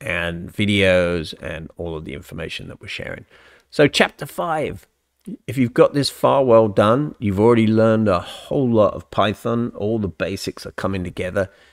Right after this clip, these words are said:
And chapter five is gonna go through functions. Now, in this chapter, the c-, we're gonna explore the concept of functions and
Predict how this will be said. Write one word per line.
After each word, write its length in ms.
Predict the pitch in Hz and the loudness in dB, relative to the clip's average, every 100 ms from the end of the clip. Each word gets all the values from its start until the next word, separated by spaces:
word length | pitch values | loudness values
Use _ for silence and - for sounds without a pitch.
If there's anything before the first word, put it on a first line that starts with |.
| _ | _
And 140 | - 107 | -6 0
chapter 320 | 196 - 127 | 0 0 -4
five 300 | - 113 113 | 2 4 4
is 80 | 107 | 2
gonna 160 | 101 | -2
go 160 | 90 95 | 0 0
through 200 | - 95 | -2 -10
functions. 680 | - 117 110 - 85 87 101 | -2 -2 0 -4 -8 -6 -2
Now, 300 | 98 95 - _ _ _ _ _ _ | 0 -2 -4 _ _ _ _ _ _
in 180 | 143 156 | 2 6
this 220 | 156 143 | 4 2
chapter, 560 | - 147 131 - 98 101 _ _ _ _ _ - | 0 0 0 0 -2 -2 _ _ _ _ _ -10
the 200 | 92 101 | -8 -8
c-, 140 | - - - | -10 -12 -6
we're 120 | 113 | -4
gonna 160 | 123 113 | -2 -4
explore 340 | - - 127 | -6 -2 -2
the 80 | 107 | -2
concept 540 | - 127 131 110 - | -6 -6 -6 -8 -10
of 80 | 85 | -14
functions 680 | - 92 85 - 95 92 - _ _ _ _ _ _ _ _ - | -12 -12 -12 -14 -12 -14 -16 _ _ _ _ _ _ _ _ -12
and 300 | 104 101 | -10 -10